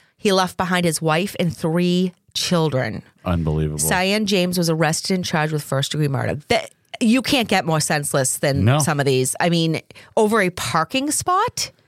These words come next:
Speaker 1: you
Speaker 2: I
Speaker 1: take a concrete brick that you find, and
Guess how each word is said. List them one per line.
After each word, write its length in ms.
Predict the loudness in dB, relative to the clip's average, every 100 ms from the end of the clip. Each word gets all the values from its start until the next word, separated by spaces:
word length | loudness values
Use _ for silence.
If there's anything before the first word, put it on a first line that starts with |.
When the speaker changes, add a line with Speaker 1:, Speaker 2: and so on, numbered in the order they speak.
| _ _
Speaker 1:
you 120 | 0 2
Speaker 2:
I 100 | 2
Speaker 1:
take 380 | 0 0 0
a 120 | 0 -2
concrete 880 | -2 0 0 0 -6 -2 0 0 -4
brick 500 | -2 2 2 0 -4
that 100 | -2
you 160 | -2
find, 520 | -2 0 0 2 -2 0
and 300 | -2 0 -4